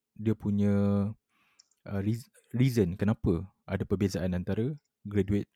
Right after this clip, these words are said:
Russia dan juga re-, uh, graduate lain. Sebab Russia ni dia punya law agak restriktif, eh, untuk student. Kalau macam dekat, uh, Russia ni, medic student contohnya, dia kalau,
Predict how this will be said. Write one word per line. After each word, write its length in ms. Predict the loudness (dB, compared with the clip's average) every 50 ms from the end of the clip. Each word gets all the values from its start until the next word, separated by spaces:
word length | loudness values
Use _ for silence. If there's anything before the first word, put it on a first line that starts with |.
| _ _ _ -4
Russia 400 | -4 -4 -2 -2 -2 0 0 -2 -2
dan 80 | -2 -2
juga 240 | -2 0 -2 0 0
re-, 220 | 0 -4 -4 -6
uh, 160 | -4 -4 -4 0
graduate 320 | 0 0 0 0 0 0
lain. 320 | 0 0 0 0 -4 -10 _ _ -20 -20 -20 -20 _ _
Sebab 160 | -4 -2 0 0
Russia 240 | -2 -2 0 0
ni 160 | 0 2 0 0
dia 400 | 2 2 2 2 2 0 -2 -6 _ _ _ _ _ _ _ 0
punya 240 | 0 0 2 0 2 2 2 0 0 0 0 0 0 0
law 400 | 0 2 2 4 4 2 2 -2 -4 -2
agak 320 | -4 -2 0 0 -2 -2 -6 _ _
restriktif, 560 | -8 -8 -8 -8 -12 -12 -4 _ -2 -2 -2
eh, 140 | -4 -10 -10 -12 _ _ _ _
untuk 480 | -6 -6 -6 0 2 4 4 4 4 0
student. 400 | -2 -2 0 2 2 2 2 0 -6 -10 _ _ _ _ _ _ _ _ _ _ _ _ _ _ _ _ -6
Kalau 160 | -4 -2 -2
macam 320 | -2 -2 -2 -2 -2 -2
dekat, 480 | -4 -4 _ -2 0 0 0 0 -2 -6 -10 _ _ _ _ -12
uh, 400 | -10 -8 -8 -8 -8 -8 -10 -6 -6
Russia 300 | -6 -6 -2 0 0 2
ni, 140 | 2 2 2
medic 260 | 2 2 0 0 -4
student 400 | -2 -4 0 2 4 2 2 2
contohnya, 460 | -2 -4 -2 0 0 0 0 0 -2 -6 -10 _ _ _ _ _
dia 480 | -14 -10 -4 -2 -2 0 0 -2 -2 -4 -4
kalau, 400 | -4 -2 0 0 0 -2 -2 -4